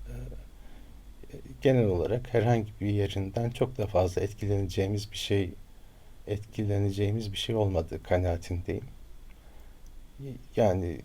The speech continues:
e, hafif bir kendine gelme, bir doğrulmayla üzerinden atılacak bir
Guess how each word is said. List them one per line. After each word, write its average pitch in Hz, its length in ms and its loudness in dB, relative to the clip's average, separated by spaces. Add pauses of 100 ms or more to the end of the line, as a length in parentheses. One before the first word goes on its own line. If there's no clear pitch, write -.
e, - 420 -4
hafif - 480 4
bir 107 360 0
kendine 104 460 6
gelme, 98 360 4
bir 110 120 -4
doğrulmayla 104 680 4
üzerinden 104 480 0
atılacak 107 640 0
bir - 360 -4